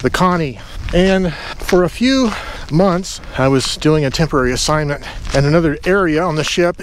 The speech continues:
and my senior chief had an office, and in his office, this is where we used to hang out, was a red I B M Selectric two. I kind of got his permission to,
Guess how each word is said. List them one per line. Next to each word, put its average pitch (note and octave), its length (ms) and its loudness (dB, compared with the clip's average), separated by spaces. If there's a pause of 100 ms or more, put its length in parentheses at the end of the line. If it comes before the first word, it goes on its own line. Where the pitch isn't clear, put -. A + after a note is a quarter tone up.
and E3 360 0 (280)
my D#3 140 4
senior A#3 400 2
chief C#3 380 0 (340)
had D3 160 0
an C3 80 2
office, D3+ 560 -2
and D3+ 200 4
in F#3 140 4
his D#3+ 280 0
office, C#3+ 340 -2
this G3 160 -2
is D#3+ 100 -4
where D3 140 2
we C#3 160 0
used C#3 140 -2
to C3+ 60 -2
hang C#3 240 0
out, B2 320 -2
was C3+ 200 -2
a A#2+ 60 -2
red C#3 400 2 (340)
I C3+ 200 2
B C3 180 0
M B2+ 160 0
Selectric B2 580 -2
two. C3 260 2 (300)
I E3 80 2
kind B3+ 220 2
of F3+ 100 -2
got F3 220 2
his E3+ 180 -4
permission D#3+ 600 -2 (340)
to, D#3 440 4